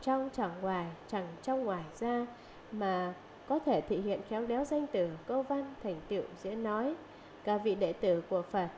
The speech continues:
vị Đại Bồ Tát này, Ngài có thể quan sát âm thanh của Phật phát ra, chẳng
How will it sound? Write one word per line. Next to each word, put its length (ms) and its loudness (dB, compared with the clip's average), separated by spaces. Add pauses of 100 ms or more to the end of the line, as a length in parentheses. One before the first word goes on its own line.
vị 120 -2
Đại 180 2
Bồ 220 4
Tát 260 2
này, 360 2
Ngài 140 -2
có 160 0 (100)
thể 280 6 (260)
quan 120 6
sát 220 0
âm 180 -2
thanh 380 0
của 140 0
Phật 300 -2
phát 200 -4
ra, 260 2 (340)
chẳng 200 0